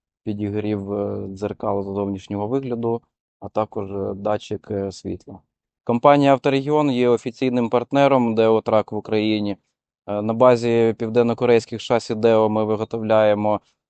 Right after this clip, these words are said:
автомобілі для будівельної, комунальної, сільськогосподарської галузі, а також, е,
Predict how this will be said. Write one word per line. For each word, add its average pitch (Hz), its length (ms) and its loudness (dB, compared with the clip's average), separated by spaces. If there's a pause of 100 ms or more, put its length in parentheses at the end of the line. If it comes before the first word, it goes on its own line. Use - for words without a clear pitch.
(240)
автомобілі 107 840 0
для 104 560 4
будівельної, 127 720 2
комунальної, 120 1120 0
сільськогосподарської 117 1120 -2
галузі, 104 480 4
а 104 160 -2
також, 104 500 -6
е, 101 600 -2